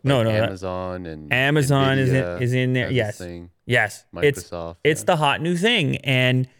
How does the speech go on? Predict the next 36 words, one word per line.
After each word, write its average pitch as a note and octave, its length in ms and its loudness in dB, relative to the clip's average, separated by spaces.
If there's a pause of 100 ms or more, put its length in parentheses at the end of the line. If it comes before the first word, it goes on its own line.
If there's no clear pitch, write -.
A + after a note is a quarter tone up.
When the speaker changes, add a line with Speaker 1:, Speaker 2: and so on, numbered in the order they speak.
(460)
Speaker 1:
and D3 200 0
so E3 560 4
I D3 120 2
know E3 120 4
a D#3+ 40 6
lot E3 180 4
of D3 80 0
I C#3+ 160 4
O C#3 120 4
S D3+ 200 0
users F#3 280 -2
are D3 80 4
wondering, C3+ 600 2
"Am B2 200 2
I B2 120 4
completely D3 560 0
left C3 200 2
behind B2+ 280 -2
or A2+ 120 -4
is C#3 220 0
there A#2+ 160 4
a A#2 60 4
way?" D3 160 4
Well, C3 160 2
there B2+ 180 2
is A3+ 220 2
a F#3+ 60 4
way. A#2+ 520 0 (340)
And B2 180 2
this A#3+ 180 4
is, E3+ 180 -4
it's C#3+ 140 -2
kind G#3 300 0
of G3 80 0
something D3 580 0
that, B2 320 0